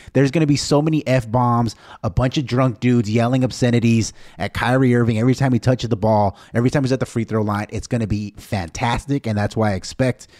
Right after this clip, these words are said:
Jason Tatum, Jaylen Brown, particularly Marcus Smart, are just gonna feed off that energy, and it's gonna be a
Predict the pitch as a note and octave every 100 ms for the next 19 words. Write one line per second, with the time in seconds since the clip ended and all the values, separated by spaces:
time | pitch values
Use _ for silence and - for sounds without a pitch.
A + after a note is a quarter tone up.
0 | _ _ _ - C3 A#2+ G#2+ F#2 - B2+
1 | A#2+ A2+ A#2 A#2 G#2 A2+ A2+ - - C#3+
2 | - A3+ G3 E3 C3+ C#3+ D3+ A2+ - D3
3 | B2+ G2+ A#2 A2+ - A#2 - - C#3 C3
4 | A#2 A#2 G#2+ A2 A2 F2+ F2 F#2 G2+ A2+
5 | G#2+ G#2 F#2